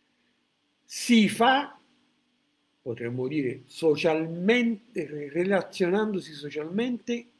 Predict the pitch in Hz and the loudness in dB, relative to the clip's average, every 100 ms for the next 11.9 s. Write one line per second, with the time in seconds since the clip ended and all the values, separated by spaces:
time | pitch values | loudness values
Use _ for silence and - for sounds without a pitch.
0 | _ _ _ _ - 151 151 151 151 151 | _ _ _ _ -8 -4 -4 -4 -6 -6
1 | 208 233 202 - - 254 226 - 208 180 | -2 -2 -2 -6 0 2 2 -2 -2 -2
2 | - - 202 202 - _ _ _ _ 240 | -4 -6 0 0 -2 _ _ _ _ 0
3 | 233 196 - _ - 147 127 - 185 160 | 2 0 -4 _ -8 -6 -6 -4 -4 -2
4 | 147 143 123 117 - 135 104 98 - _ | 0 0 -2 -6 -8 -6 -6 -10 -18 _
5 | _ _ _ _ _ _ _ _ _ _ | _ _ _ _ _ _ _ _ _ _
6 | _ _ - _ - 165 196 - 175 180 | _ _ -20 _ -6 4 6 6 0 2
7 | 190 190 196 202 196 - 285 269 - 170 | 2 2 0 0 -2 -2 -2 -2 -4 -4
8 | 151 156 - 180 123 104 135 196 226 - | -4 -8 -4 -2 -2 -4 -2 -2 -2 -10
9 | _ _ _ _ - 156 180 147 139 135 | _ _ _ _ 0 4 4 2 0 -2
10 | 120 165 151 139 - 143 160 - 269 - | -2 -4 -4 -10 -10 -12 -8 2 2 2
11 | - 123 120 147 135 135 214 202 127 | -4 -14 -14 -14 -10 -4 -4 -4 -12